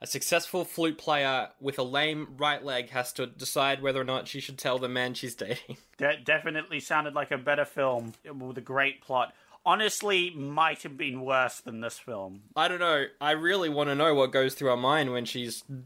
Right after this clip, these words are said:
Speaker 1: decides whether or not she should be like, "My <laughs> right leg is lame." How do you hide that?
Speaker 2: I
Speaker 1: Anyway, you also had Night of the Comet, sci-fi horror comedy about a comet that either turns people into dust or zombies. I'm not entirely sure. I couldn't figure it out.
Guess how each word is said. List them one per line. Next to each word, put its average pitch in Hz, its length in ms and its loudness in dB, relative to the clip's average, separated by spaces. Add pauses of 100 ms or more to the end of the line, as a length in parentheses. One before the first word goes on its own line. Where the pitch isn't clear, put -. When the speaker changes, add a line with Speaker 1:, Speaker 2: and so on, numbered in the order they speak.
(200)
Speaker 1:
decides 131 680 0
whether 123 280 2
or 120 60 2
not 123 200 4
she - 100 -4
should 117 180 -6
be 127 120 2
like, 120 260 4
"My 120 380 0 (220)
<laughs> - 220 -14
right - 300 -4
leg 131 220 -2
is - 180 -8 (160)
lame." 147 160 -10 (240)
How 415 120 -2
do 440 80 0
you 415 100 2
hide 202 300 0
that? 104 120 0 (220)
Speaker 2:
I - 40 -4
Speaker 1:
Anyway, 147 340 4 (180)
you 220 140 4
also 330 200 4
had 196 240 2
Night 170 220 2
of 139 80 -2
the 139 80 -6
Comet, 151 440 0 (200)
sci-fi 175 640 2
horror 147 300 4
comedy 135 480 0
about 117 220 2
a 113 40 -2
comet 135 440 -2
that 123 240 2
either 135 180 0
turns 131 300 -2
people 127 260 -4
into 120 140 -8
dust 120 340 2
or 117 80 0
zombies. 113 380 0
I'm 110 80 -6
not 117 140 -4
entirely 110 360 -2
sure. 107 240 0
I 113 60 4
couldn't - 240 -8
figure 104 280 -6
it 110 80 -2
out. 104 240 -2